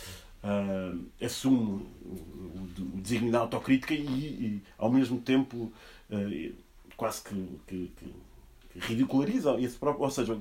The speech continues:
aponta os limites do desígnio da autocrítica, porque ele, no fundo, acaba por ser um desígnio, ah, ah, é, é preciso alguém julgar-se muito a sério para achar que é capaz de fazer a sua autocrítica, no fundo, não é?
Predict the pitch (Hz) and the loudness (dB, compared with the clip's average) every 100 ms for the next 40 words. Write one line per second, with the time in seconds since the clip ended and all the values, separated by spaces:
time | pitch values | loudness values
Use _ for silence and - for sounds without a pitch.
0 | 110 - 160 156 127 110 113 123 131 - | -2 0 -2 0 -2 0 4 6 4 2
1 | 120 123 127 127 127 135 175 180 - - | -4 2 2 2 0 0 0 0 -4 -2
2 | 120 120 117 139 123 117 117 - 117 101 | 0 2 0 0 2 0 0 0 0 2
3 | 113 110 117 120 - - - - - 90 | 0 2 2 0 -6 -18 -20 -20 -8 -4
4 | 85 - 90 87 - - - - - - | -4 -4 -8 -8 -10 -14 -16 -20 -20 -4
5 | 110 110 135 - 131 123 135 123 131 131 | -2 0 -4 -2 -2 2 0 -2 -4 -4
6 | - 135 104 120 120 104 - 110 - 98 | -2 -2 0 -2 -4 -6 -4 -6 -6 -8
7 | 92 98 - 92 87 110 101 127 135 131 | -6 -6 -4 -6 -4 -4 -4 -4 0 -2
8 | 98 92 98 95 - 98 95 107 | -2 -4 -4 -4 -4 -4 -2 -4